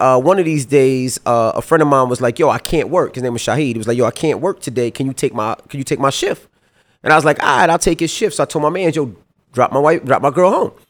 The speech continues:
He's like, "All right, I got you." Uh, he had practice, so he was like, "Yo, I'm gonna be a little longer." So she was like, "Nah, I'll just take the bus."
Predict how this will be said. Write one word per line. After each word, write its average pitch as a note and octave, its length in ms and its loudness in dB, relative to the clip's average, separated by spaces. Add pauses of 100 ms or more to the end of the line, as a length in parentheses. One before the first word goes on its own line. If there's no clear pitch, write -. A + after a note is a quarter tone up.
(280)
He's E3 100 0
like, E3 120 6
"All F3+ 60 4
right, E3 140 4
I D3 100 2
got - 340 -2
you." E2 100 -12 (840)
Uh, C3+ 300 6
he A#3 300 0
had F3 380 4
practice, G3+ 460 0
so - 200 -4
he E3 100 2
was D#3+ 100 0
like, C#3 160 2
"Yo, D3 80 2
I'm C#3 60 0
gonna D3 100 0
be C#3 120 0
a C3+ 40 2
little B2+ 200 -2
longer." F3+ 400 2 (260)
So - 140 -8
she F#3 100 -4
was E3+ 80 -4
like, D3 140 2
"Nah, D#3+ 160 -4
I'll F#3 60 -4
just F3 120 -12
take D3 140 -6
the C3 80 -4
bus." C3 340 -4